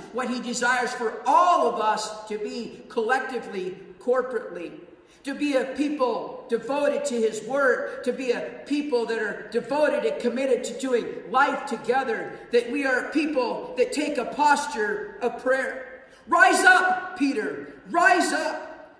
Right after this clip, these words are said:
without referring to, to unclean or clean. Rise up, Peter. What God has, has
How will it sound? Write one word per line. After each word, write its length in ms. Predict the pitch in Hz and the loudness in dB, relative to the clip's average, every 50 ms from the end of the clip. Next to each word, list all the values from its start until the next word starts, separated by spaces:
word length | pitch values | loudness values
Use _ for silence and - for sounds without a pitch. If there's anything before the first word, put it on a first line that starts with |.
| - - | -16 -12
without 340 | 226 220 294 311 320 - 269 | -8 -2 0 2 2 2 2
referring 640 | 277 262 - - 277 277 277 277 262 254 240 214 - | 0 -2 -4 -4 -4 -4 -2 -2 -2 -2 -4 -6 -6
to, 440 | - 269 247 240 214 - - - - | -2 2 2 2 2 0 -8 -8 -4
to 280 | - 247 - - 262 | -2 -2 0 2 2
unclean 500 | 277 269 254 - - 277 277 277 269 247 240 | 2 2 -2 -4 -6 -4 -4 -2 -2 -2 -4
or 80 | 226 | -4
clean. 520 | - - - 294 294 277 240 202 - 190 - 196 | -6 -6 -6 -4 -4 -4 -4 -6 -8 -10 -12 -12
Rise 520 | 180 185 302 320 370 381 359 - - - | -6 -2 2 4 6 6 6 4 2 2
up, 520 | 311 339 330 - - - - - - - - | 2 2 2 2 0 -4 -8 -10 -12 -10 -10
Peter. 480 | 262 247 233 196 - - - - - - - - - - - _ _ _ _ _ _ _ - | -8 -8 -8 -8 -8 -8 -10 -12 -14 -18 -20 -20 -20 -20 -20 _ _ _ _ _ _ _ -2
What 220 | 226 269 269 269 | -2 -2 -2 0
God 440 | - 285 320 339 359 349 320 269 220 | 0 2 4 4 6 4 4 2 0
has, 320 | 185 247 254 240 233 202 - - - - - | -2 -2 0 0 0 -2 -4 -8 -10 -10 -4
has 300 | 277 269 240 233 - | 0 0 0 0 -2